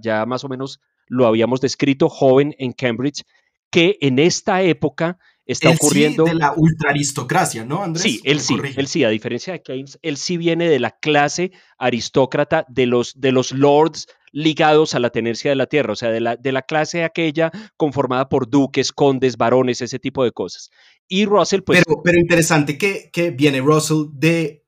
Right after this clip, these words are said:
Speaker 2: de esa clase, pero su abuelo fue el primer, un primer ministro liberal, eh, el primer o el segundo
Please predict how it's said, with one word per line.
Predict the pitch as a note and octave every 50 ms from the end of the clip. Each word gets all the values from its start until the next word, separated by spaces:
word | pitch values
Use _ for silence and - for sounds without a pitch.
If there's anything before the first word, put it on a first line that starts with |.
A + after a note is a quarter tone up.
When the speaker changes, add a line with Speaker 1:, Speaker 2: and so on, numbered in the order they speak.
| _ -
Speaker 2:
de | C#3 B2+ C3 D#3
esa | D#3 D3+ D3+ C#3+ C3+
clase, | - D#3+ F3 G3+ - C#4+ C#4
pero | - - D#3+ C#3+ C3+ A#2+ D3 -
su | - - - D3+ C#3+
abuelo | C3+ C3 C#3 D#3 D3+ D3 C#3+ C#3
fue | C#3 - D3+ C#3+ D3+
el | D#3 D3
primer, | C#3+ E3 D#3+ E3 D#3+ D3+ D3+
un | D#3 C#3+ D3
primer | C#3+ C#3 C3+ C3+ C3+
ministro | C#3 C#3+ C#3+ C#3 - - C3+
liberal, | C#3 D3+ D3+ C3+ A2+ B2+ C3+ B2+ - - - - _
eh, | B2+ A#2+ A#2 A#2 A#2 A2+ A2 A2+ _ _ _ _ _
el | - C3+ C3
primer | C3 C#3+ C#3 C3 C3+ C3+ C3 A#2+ A2+ A#2 - - _ _ _ _ _
o | C3+ C3+
el | C3+ C3+
segundo | - C#3 B2 C3 C#3+ C#3 C3 B2 A#2+ B2 B2 B2 B2+